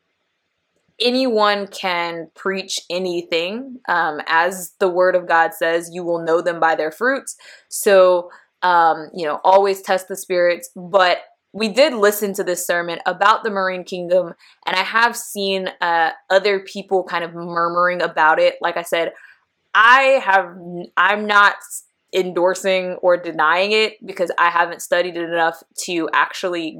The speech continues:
give it any real, uh, credence. But the gist of it is that there is this concept or this belief among some Christians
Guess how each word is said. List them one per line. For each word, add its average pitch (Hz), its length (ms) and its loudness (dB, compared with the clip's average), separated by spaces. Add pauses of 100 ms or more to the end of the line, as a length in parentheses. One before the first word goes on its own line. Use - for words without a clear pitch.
give 170 160 -4
it 170 300 -4 (800)
any 190 300 -4
real, 170 680 0
uh, - 360 -2 (240)
credence. 285 800 -4 (300)
But 208 720 2
the 202 80 2
gist 220 440 2
of 214 180 2
it 214 280 0
is 190 200 0
that 185 220 2
there 190 140 4
is 185 120 0
this 185 160 -4
concept 190 880 0
or 185 120 2
this 175 160 -10
belief 180 600 -6
among 175 320 -4
some 185 280 -4
Christians 180 640 -6